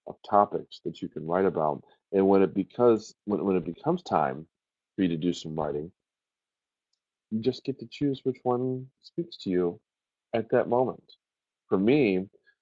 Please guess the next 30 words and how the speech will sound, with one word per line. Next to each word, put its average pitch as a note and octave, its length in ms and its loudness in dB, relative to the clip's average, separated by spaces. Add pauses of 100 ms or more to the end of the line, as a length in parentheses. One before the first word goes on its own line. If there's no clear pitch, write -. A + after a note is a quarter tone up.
most B2+ 220 4
of C3+ 60 0
my C3 100 8
writing G2 360 8
is F2 140 0
actually F#2+ 380 0
Saturday F2+ 460 2
afternoons. F2 720 -4 (600)
Uh, D2+ 380 -2
that's, G2 420 2
that's F#2+ 180 0
time F#2+ 340 4
when F2 100 0
I've F2+ 160 -2
got D2+ 240 0
downtime A2+ 720 0
from, E2 280 -4 (420)
from D#2 180 -10
family G#2+ 800 4
and, D#2 560 -6 (280)
uh, - 160 -6
you E2 100 -8
know, A#1 200 -8
I D2+ 60 -8
don't E2 120 -6
have E2+ 160 -12
clients C3+ 420 0
or G#2 60 6
work, G#2+ 380 6 (360)
uh, E2+ 100 0